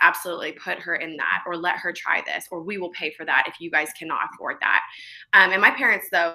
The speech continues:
they did everything they could to not have to rely necessarily on my grandparents. So my parents sacrificed a lot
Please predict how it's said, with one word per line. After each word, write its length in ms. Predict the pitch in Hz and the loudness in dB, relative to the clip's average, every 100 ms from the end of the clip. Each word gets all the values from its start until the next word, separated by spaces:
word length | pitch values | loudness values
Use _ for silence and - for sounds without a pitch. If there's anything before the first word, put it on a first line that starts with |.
| 170 | -2
they 120 | 190 | -2
did 140 | 202 190 | 0 2
everything 340 | 185 180 175 | 0 0 -6
they 160 | 156 160 - | -6 -8 -4
could 320 | 190 175 175 - _ _ - | -2 -2 -4 -12 _ _ -6
to 140 | 247 | 0
not 200 | 226 190 | 2 2
have 340 | - - 175 - | 2 2 2 0
to 140 | 170 | -4
rely 520 | 156 170 165 156 160 165 | -4 -4 0 0 0 -4
necessarily 420 | 165 - 165 156 | -8 -6 -6 -6
on 80 | 160 | -6
my 80 | |
grandparents. 560 | 160 165 160 170 165 - | -6 -6 -6 -8 -8 -6
So 60 | 180 | -2
my 220 | 180 175 - - | -2 -2 -10 -14
parents 440 | 190 220 170 - _ - - _ _ _ _ _ _ - | -10 -10 -10 -18 _ -20 -20 _ _ _ _ _ _ 2
sacrificed 440 | 254 262 240 - | 2 6 4 4
a 60 | 185 | -2
lot 580 | 170 170 185 170 101 | -4 2 6 6 6